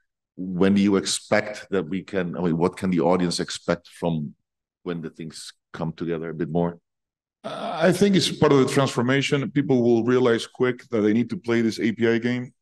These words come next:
Speaker 2: Uh, telcos are not, uh, they couldn't be outside of, of the game. Um, if you go back to the, uh, to Twilio, uh, you're, if you guys are familiar with Twilio, they really built the, the S M S and the C paas business around themselves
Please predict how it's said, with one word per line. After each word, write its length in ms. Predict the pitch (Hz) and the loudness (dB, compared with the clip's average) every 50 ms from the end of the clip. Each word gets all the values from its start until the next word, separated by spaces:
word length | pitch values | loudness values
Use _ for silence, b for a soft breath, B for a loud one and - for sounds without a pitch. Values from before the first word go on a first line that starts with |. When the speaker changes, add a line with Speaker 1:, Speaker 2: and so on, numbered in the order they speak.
| _ - | _ -6
Speaker 2:
Uh, 160 | 113 107 107 | -4 -4 -2
telcos 480 | - - 131 127 123 123 127 117 101 | 2 2 2 2 4 2 0 2 2
are 120 | 117 110 107 | 2 2 4
not, 420 | 107 113 110 107 107 107 104 104 - _ _ _ _ _ _ _ _ _ _ _ _ _ _ - | 4 4 4 4 4 2 2 -2 -6 _ _ _ _ _ _ _ _ _ _ _ _ _ _ -12
uh, 220 | - 123 107 104 98 | -8 -4 -4 -2 0
they 140 | 104 107 | 0 -2
couldn't 260 | 92 - - 127 120 110 | 0 2 2 2 4 6
be 120 | 117 117 | 6 6
outside 360 | 113 104 - - - 117 113 | 6 4 4 2 2 4 4
of, 260 | 110 104 98 92 98 | 4 2 0 0 -2
of 260 | 113 104 101 98 95 95 | -2 0 0 0 -2 -2
the 80 | 101 | 0
game. 400 | 95 104 104 101 101 95 90 71 - | 0 2 2 2 2 0 -2 -2 -4
Um, 300 | 98 98 98 92 95 - - | -2 -2 -2 -2 -4 -8 -4
if 80 | - | -2
you 80 | 104 101 | 0 2
go 140 | 101 120 117 | 4 4 4
back 280 | 120 117 113 110 110 - | 4 4 4 2 2 -2
to 180 | - 110 107 | -2 0 0
the, 340 | 101 104 101 101 98 98 98 | 2 2 2 2 2 2 0
uh, 40 | 101 98 - - _ _ _ - | 0 -4 -8 -14 _ _ _ -12
to 100 | - 95 | -12 -10
Twilio, 500 | - - 127 127 117 107 101 95 - - - - _ _ - - - _ _ _ _ _ _ - - | -4 0 2 4 4 4 2 2 0 -4 -10 -16 _ _ -20 -20 -20 _ _ _ _ _ _ -20 -18
uh, 280 | 85 90 107 107 107 | -12 -10 -8 -6 -2
you're, 180 | 104 107 107 98 107 107 - - | 0 0 0 0 -2 -6 -8 -4
if 160 | - 107 104 | -2 0 2
you 100 | 110 120 117 | 4 4 4
guys 220 | 113 120 120 120 | 4 2 2 0
are 60 | 120 | -2
familiar 320 | 101 - 113 117 120 113 113 | -4 -2 -2 0 2 2 2
with 140 | 113 107 - | 2 0 0
Twilio, 360 | - 127 127 120 110 107 101 - _ _ _ _ _ _ _ _ _ _ _ _ - | 0 0 2 2 2 0 0 -4 _ _ _ _ _ _ _ _ _ _ _ _ 0
they 100 | 113 113 | 0 2
really 420 | 110 107 113 123 127 131 123 123 | 2 2 2 2 4 4 2 2
built 480 | 113 101 92 107 120 113 113 101 98 95 | 0 -2 0 0 0 0 0 0 -2 -2
the, 320 | 110 110 117 113 104 - - | -2 -2 -2 -4 -4 -4 -2
the 140 | 104 107 | -2 0
S 140 | 113 107 - | 0 -2 -2
M 100 | 113 113 | -4 -2
S 280 | 117 113 113 113 - - | -2 0 -2 -2 -4 -6
and 240 | 104 107 107 104 98 | -4 -4 -2 0 0
the 80 | 101 | 0
C 260 | - - - 123 117 | -2 0 0 0 0
paas 360 | 82 113 101 98 95 82 - - | 2 2 2 2 0 -2 -6 -6
business 560 | 98 98 120 117 - - 110 101 101 95 - | -2 0 0 0 0 -2 -4 -4 -4 -4 -4
around 320 | - 101 101 101 104 104 101 | -2 0 2 2 2 2 0
themselves 560 | 98 98 95 - 113 101 95 - - - | -2 -2 -2 -2 -2 -2 -4 -6 -12 -20